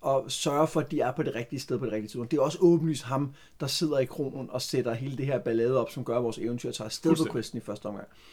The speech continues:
Speaker 1: Men der er en, en, en passage, fordi Elistan,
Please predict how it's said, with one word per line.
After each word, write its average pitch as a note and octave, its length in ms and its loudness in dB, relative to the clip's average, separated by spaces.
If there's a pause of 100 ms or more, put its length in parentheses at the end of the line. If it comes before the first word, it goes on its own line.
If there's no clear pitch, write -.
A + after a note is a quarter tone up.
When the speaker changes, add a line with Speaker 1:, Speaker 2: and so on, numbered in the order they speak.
(160)
Speaker 1:
Men D#3+ 140 2
der E3+ 60 8
er F#3+ 100 6
en, A3 220 2
en, F3 220 2
en D3+ 240 0
passage, E3 400 2
fordi E3 420 -2
Elistan, F3+ 560 4